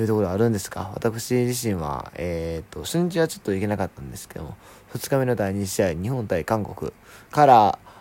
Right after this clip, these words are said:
えーと、二千、ごめんなさい、えーと、三日目ですね。三日目土曜日の、えーと、第一試合、韓-、えーと、日本対オーストラリア、そして夜の台湾対韓国、さらに、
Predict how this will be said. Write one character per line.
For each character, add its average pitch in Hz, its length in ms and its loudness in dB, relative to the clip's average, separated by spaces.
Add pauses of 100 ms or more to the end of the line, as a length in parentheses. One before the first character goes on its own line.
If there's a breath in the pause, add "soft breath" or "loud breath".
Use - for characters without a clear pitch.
(140 loud breath)
え 92 580 -2
ー - 140 -20
と、 73 560 -6
二 95 100 -4
千、 95 560 -4 (260)
ご - 80 -16
め 73 40 -12
ん - 40 -12
な 87 40 -12
さ - 120 -16
い、 - 80 -18
え - 100 -14
ー - 20 -14 (100)
と、 50 520 -10 (1600)
三 110 120 0
日 - 180 2
目 113 80 0
で 87 100 -4
す - 120 -12
ね。 98 180 -2
三 101 120 -6
日 - 140 -2
目 98 120 0
土 95 80 0
曜 113 200 6
日 90 120 -4
の、 123 260 4 (220)
え 82 480 -8
ー - 20 -18
と、 87 80 -10
第 101 200 0
一 87 60 -6
試 - 200 -2
合、 92 120 0 (840 loud breath)
韓-、 120 380 -2
え 95 160 -2
ー - 20 -8
と、 87 240 -8
日 107 120 -2
本 135 260 -2
対 95 160 0
オ 107 100 2
ー 131 40 -2
ス - 60 -6
ト 143 60 2
ラ 117 120 0
リ 85 100 -4
ア、 - 60 -12 (220)
そ - 140 -10
し - 40 -14
て 101 120 -4
夜 110 220 2
の 107 280 4 (300)
台 104 220 0
湾 113 240 2
対 80 260 -6 (460)
韓 104 260 0
国、 - 180 -12 (540 loud breath)
さ - 180 -4
ら 117 200 2
に、 131 300 0